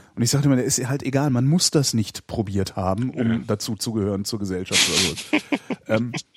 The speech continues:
Speaker 1: ja, und dann rief, rief jedenfalls, rief dann irgendwie so ein Typ an, äh, ich glaub, der war einundzwanzig oder zweiundzwanzig und meinte, „Ja, hier, ich,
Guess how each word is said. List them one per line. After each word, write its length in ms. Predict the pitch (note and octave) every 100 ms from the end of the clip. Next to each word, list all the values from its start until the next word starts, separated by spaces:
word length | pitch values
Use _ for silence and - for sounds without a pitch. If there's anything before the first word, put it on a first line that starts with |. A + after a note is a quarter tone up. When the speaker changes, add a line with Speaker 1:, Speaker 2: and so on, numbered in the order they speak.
| -
Speaker 1:
ja, 100 | C3
und 120 | C3 B2
dann 140 | C3+
rief, 180 | C3 - C#3+
rief 160 | F#3
jedenfalls, 380 | F3 D#3+ D#3 C3+
rief 120 | F3
dann 120 | - B2
irgendwie 280 | E3+ E3
so 100 | C#3+
ein 80 | C3
Typ 260 | - F#3 -
an, 300 | A2 E3+ -
äh, 240 | B2 B2
ich 160 | A#2 -
glaub, 160 | B2
der 100 | A2
war 160 | G2 -
einundzwanzig 560 | C3 C#3 - B2 D#3+ B2+
oder 140 | A2 -
zweiundzwanzig 840 | - G2 D3+ E3+ D#3 F3 F#3 F#3+ - _ _ - - - - - -
und 140 | B2+ B2
meinte, 320 | B2+ C3+ C#3 - _ -
„Ja, 160 | A#2 B2
hier, 500 | B2+ C#3 C#3 C3 C3+
ich, 380 | B2+ C#3 -